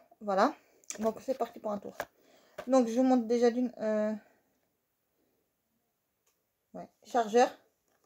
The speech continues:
Voilà.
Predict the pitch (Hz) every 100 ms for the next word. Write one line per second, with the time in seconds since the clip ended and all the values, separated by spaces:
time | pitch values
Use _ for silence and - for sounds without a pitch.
0 | _ _ _ _ _ _ _ _ _ _
1 | _ _ _ _ _ _ _ _ _ 202
2 | 202